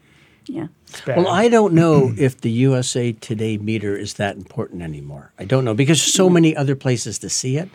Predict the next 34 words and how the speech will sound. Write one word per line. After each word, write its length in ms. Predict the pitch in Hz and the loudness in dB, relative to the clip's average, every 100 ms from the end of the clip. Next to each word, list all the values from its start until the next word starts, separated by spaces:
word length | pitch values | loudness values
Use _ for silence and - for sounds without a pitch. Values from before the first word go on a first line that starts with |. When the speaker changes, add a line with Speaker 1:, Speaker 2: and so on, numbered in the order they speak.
| - | -8
Speaker 1:
Mm-hmm. 280 | 190 170 196 _ | -6 -4 -8 _
Speaker 3:
And 100 | 123 | -6
it 60 | 120 | -2
used 240 | 127 131 | 0 -2
to 40 | 123 | -2
be 180 | 123 104 | -2 -2
they 420 | 104 98 123 147 | -4 0 2 4
were, 460 | 127 120 117 120 - _ _ _ _ | 2 4 4 2 -2 _ _ _ _
you 60 | 190 | -6
know, 120 | 117 | -4
they 160 | 113 139 | 2 2
defined 680 | 135 - - 135 127 113 107 | 2 -2 0 2 2 0 0
what 220 | 110 110 | -2 -2
people 240 | - 107 101 | -4 -8 -10
thought. 360 | - 101 92 - | -4 -2 -2 -6
I'm 140 | 110 | -4
not 180 | 135 156 | -4 -4
sure 160 | - 135 | -8 -8
that's 200 | 120 - | -6 -10
true 160 | - 117 | -6 -6
anymore. 240 | 101 92 156 | -6 -6 -2
Speaker 1:
Yeah. 60 | |
Speaker 2:
Almost, 360 | 156 277 208 - - | 2 2 2 -4 -2
almost 320 | 180 196 - | 0 0 2
anybody 480 | 131 143 120 117 107 - | 2 2 0 -4 -8 -10
can 200 | - 110 | -4 -4
find 320 | - 135 120 | -2 -2 -2
a 40 | 107 | -4
publication 840 | - 110 113 - 110 - 107 117 - | -6 -6 -8 -8 -8 -8 -10 -10 -8
that 240 | 123 110 | -4 -4
will 160 | 127 113 | -4 -6
be 240 | 110 113 | -6 -8
championing 800 | 107 - 117 110 120 113 110 113 | -8 -10 -8 -6 -6 -6 -6 -6
their 260 | 110 110 | -6 -8